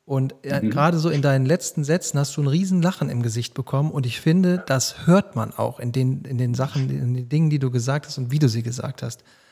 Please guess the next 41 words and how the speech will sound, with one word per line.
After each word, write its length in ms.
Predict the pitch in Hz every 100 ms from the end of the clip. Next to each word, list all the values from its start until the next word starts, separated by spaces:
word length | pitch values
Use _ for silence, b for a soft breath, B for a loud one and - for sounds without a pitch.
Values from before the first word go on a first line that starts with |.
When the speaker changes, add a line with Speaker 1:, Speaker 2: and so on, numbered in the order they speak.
| b b
Speaker 1:
Das 180 | 135 123
ist 180 | - 147
eine, 240 | 139 135
äh, 200 | 131 127
ist 100 | 139
ein 60 | 135
total 480 | 139 - 151 160 160
toller 300 | 156 156 -
Effekt. 400 | 117 160 165 -
Und 80 |
ich 140 | 117 -
merke 180 | 160 -
das 120 | 139
immer 280 | 156 151 139
wieder, 220 | 151 135
wenn 100 | 127
ich 140 | 123
mich 140 | 135 -
mit 100 | 123
Leuten 300 | 135 147 147
über 160 | 131
unsere 220 | 131 127 120
Branche 340 | 127 147 139
unterhalte, 480 | 131 123 127 143 131
die 120 | 127
das 180 | 127 -
nach, 160 | 127 -
seit 240 | 135 131
einer 80 | 127
gewissen 320 | 120 135 -
Zeit 280 | 123 120 117
machen. 320 | 147 - 139 B B B B B
Jeder 300 | - 165 208
kommt 280 | - 165 165
irgendwann 340 | 160 165 147 -
an 100 | 131
den 140 | 120
Punkt 420 | - 139 143 -
in 140 | 127 123
einem 160 | 123
Gespräch, 600 | 123 - 127 120 160 -